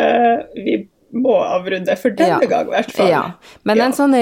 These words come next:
Speaker 2: rask liten, eh, oppsummering da, er man nybegynner for eksempel, så er det jo veldig mange måter å lage ytterplagg på. Det må jo ikke være en, eh, en i-, med isydde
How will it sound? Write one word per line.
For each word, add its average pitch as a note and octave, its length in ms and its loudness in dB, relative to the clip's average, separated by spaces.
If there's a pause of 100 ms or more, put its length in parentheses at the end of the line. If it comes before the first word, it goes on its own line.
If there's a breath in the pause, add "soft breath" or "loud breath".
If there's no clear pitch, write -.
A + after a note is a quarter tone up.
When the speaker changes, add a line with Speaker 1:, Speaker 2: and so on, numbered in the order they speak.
Speaker 2:
rask - 380 -4
liten, A#3 640 -2
eh, A3+ 360 0
oppsummering G#3+ 640 -2
da, A3+ 280 0
er F#3+ 40 -2
man G#3+ 180 -2
nybegynner F3 420 -2
for F3+ 160 -10
eksempel, G#3 560 -4
så A3 260 -2
er F3 220 0
det F#3+ 80 -4
jo G#3+ 100 -2
veldig G#3 240 -2
mange F#3+ 520 -2
måter F3 680 -4
å G3 480 -2
lage F#3+ 320 -4
ytterplagg F#3 460 -6
på. B3 180 0
Det G#3+ 80 -2
må E3+ 280 -2
jo A#3+ 100 -4
ikke G#3+ 180 -6
være F3+ 400 -4
en, F#3+ 200 -6
eh, F#3 360 -4 (540 loud breath)
en F#3 260 -4 (120)
i-, F#3+ 180 -4 (100)
med F3+ 340 -2
isydde E3+ 440 -4